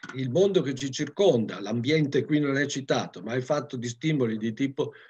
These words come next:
fisico, psicosociale o biologico,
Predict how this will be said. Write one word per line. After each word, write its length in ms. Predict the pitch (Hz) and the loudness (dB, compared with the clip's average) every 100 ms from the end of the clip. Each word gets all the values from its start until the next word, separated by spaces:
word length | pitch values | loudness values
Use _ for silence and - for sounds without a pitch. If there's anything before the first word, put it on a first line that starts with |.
| _ | _
fisico, 500 | 165 175 120 - 104 | -2 -2 -2 -6 -10
psicosociale 960 | - 156 151 147 156 - 208 123 98 - _ _ | -6 -4 -2 -2 -4 -2 -2 -2 -6 -12 _ _
o 180 | 165 | -2
biologico, 960 | 135 143 175 147 113 113 127 127 170 175 | 0 0 2 2 0 -2 -4 -2 -2 -2